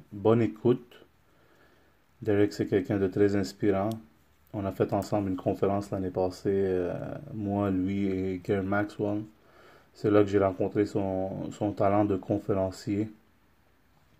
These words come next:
Alors, euh, je vous laisse écouter et merci d'être là.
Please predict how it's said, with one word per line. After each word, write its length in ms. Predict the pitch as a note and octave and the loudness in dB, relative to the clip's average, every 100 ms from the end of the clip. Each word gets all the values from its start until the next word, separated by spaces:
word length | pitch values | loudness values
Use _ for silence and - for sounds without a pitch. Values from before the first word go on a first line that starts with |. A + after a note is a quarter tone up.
| _ - - - - - | _ -20 -20 -20 -8 2
Alors, 260 | G#2 G#2 | 6 6
euh, 520 | G2 G2 F#2+ F#2+ G2 G2 | 6 4 4 4 0 -4
je 100 | F#2+ | -6
vous 120 | G2 | 0
laisse 400 | G2 G#2 - - | 2 2 -2 -6
écouter 600 | A#2 - A#2 - A2 A#2 - - - | -6 -4 -6 2 4 2 -4 -20 -8
et 420 | G#2 G2 F#2+ F#2+ | -4 -2 0 0
merci 380 | F#2 F#2+ F2+ A2+ | 0 -2 -2 0
d'être 240 | G2+ F#2+ G#2 | 2 2 2
là. 180 | F#2+ | 0